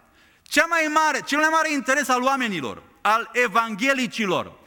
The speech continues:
este după când. Când? Se scrie o carte despre vremurile din urmă, în trei zile este epuizat stocul.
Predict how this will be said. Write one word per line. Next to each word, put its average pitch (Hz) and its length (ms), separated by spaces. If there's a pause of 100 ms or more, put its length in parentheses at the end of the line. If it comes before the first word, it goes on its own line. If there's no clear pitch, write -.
(120)
este 226 580
după 214 760
când. 123 520 (600)
Când? 160 360 (880)
Se 247 220
scrie 349 260
o 302 120
carte 302 500
despre 240 380
vremurile 247 540
din 226 80
urmă, 247 440 (760)
în 220 160
trei 277 280
zile 262 280
este 233 280
epuizat 220 560
stocul. 110 460